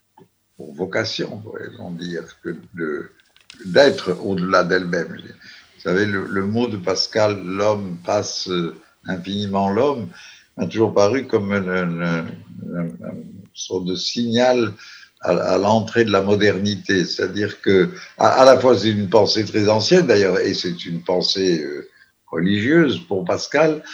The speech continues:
euh, mais en même temps, comme Pascal est un scientifique, et cetera, ça veut, ça veut dire que <laughs> il a une conscience du fait que,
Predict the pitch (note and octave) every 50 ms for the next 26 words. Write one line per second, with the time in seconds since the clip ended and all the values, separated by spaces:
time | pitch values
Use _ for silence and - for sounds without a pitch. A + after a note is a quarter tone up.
0 | - - - - - - - - - - B2+ A#2 A2 G#2+ G2+ G2+ F#2+ F#2+ F#2 F2+
1 | F2 E2+ E2 D#2+ D#2 D#2 D#2 D#2 E2 F#2 G#2+ C#3 F3 F#3 E3+ - - - - -
2 | - - A2 G#2 G2+ G2+ G2 F#2+ F2 F2 B2+ C3 D3+ E3+ F3 E3+ D3 B2 F#2+ D#2+
3 | D2+ E2+ F2 - - - - - G#2 G#2 - - - - - G2 F2 - E2 D#2+
4 | - - E2+ D#2+ - - - - - - - - - G2 A#2+ F#2+ - - F2+ E2+
5 | - G2+ G#2 A#2 - - - - - - G#2 B2 B2 - - F#2+ F2 - - F2
6 | F2 E2+ E2+ D#2+ F#2 A#2 B2+ - - - - G#2+ G#2 G2+ - - - - - -
7 | - - _ _ _ _ - - - _ - - F#3 F3 G3 G3+ F3 C#3+ B2 B2
8 | A#2+ B2 A#2 A#2 A2+ G#2 F#2 - C#3 C3 A#2+ - - - D3 D#3 E3+ D#3+ - A2+
9 | B2 A#2+ A#2+ - C#3+ C#3 C#3 - - - - C3 B2 A#2+ A#2+ A#2 A2+